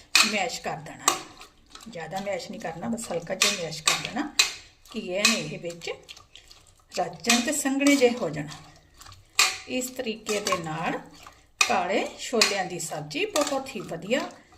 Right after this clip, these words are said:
ਤੇ ਸਵਾਦ ਬਣਦੀ ਹੈ। ਬਸ ਇੰਨਾ ਕੁ ਹੀ ਮੈਸ਼ ਕਰਨਾ, ਜ਼ਿਆਦਾ ਮੈਸ਼ ਨਹੀਂ ਅਸੀਂ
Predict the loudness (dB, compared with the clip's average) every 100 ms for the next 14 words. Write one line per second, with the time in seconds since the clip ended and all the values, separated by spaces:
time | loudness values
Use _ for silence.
0 | 0 0 4 6 6 6 0 -2 -2 -2
1 | -2 -4 -10 -16 -20 -20 _ _ -20 -20
2 | _ _ -10 -10 -8 -6 -4 -2 0 0
3 | -2 -2 -4 0 2 6 6 4 0 -2
4 | -6 -8 -10 -8 -2 -2